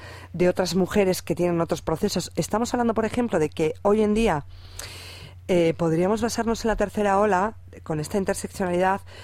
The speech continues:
para hablar, por ejemplo, de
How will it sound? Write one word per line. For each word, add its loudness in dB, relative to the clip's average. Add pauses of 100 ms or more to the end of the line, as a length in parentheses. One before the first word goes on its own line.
(320)
para 4
hablar, 0
por 2
ejemplo, 0
de 0